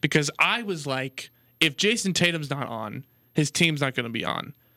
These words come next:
And when you look at game two, Jason Tatum was on. He had twenty-eight points, five rebound, or six rebounds, three assists, a steal. I mean, he was playing pretty good basketball. But then you look at his team. Seventeen points for Brown,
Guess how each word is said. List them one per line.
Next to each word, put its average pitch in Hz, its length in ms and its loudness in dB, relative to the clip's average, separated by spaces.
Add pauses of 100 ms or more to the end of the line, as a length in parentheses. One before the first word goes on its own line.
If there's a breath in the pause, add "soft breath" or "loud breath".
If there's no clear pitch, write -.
(220 soft breath)
And 170 120 4
when 196 100 0
you 196 100 2
look 226 240 2
at 156 160 0
game 175 260 2
two, 151 300 2
Jason 185 460 0
Tatum 165 380 0
was 127 140 -2
on. 123 400 -2 (120)
He 185 140 4
had 165 120 2
twenty-eight 190 480 2
points, 175 320 0
five 165 420 0
rebound, 165 400 0 (140)
or 156 120 0
six - 300 0
rebounds, 175 520 0
three 170 180 0
assists, 170 400 0
a 147 80 2
steal. 170 500 2 (440 loud breath)
I 180 80 6
mean, 185 140 4
he 226 120 4
was 269 160 2
playing 214 300 4
pretty 185 240 2
good 160 180 0
basketball. 139 560 -4
But 147 140 -4
then 180 140 2
you 190 120 6
look 180 180 2
at 151 80 2
his 131 140 -2
team. 131 380 -2 (400 loud breath)
Seventeen 190 540 2
points 175 300 0
for 165 100 2
Brown, 123 400 -2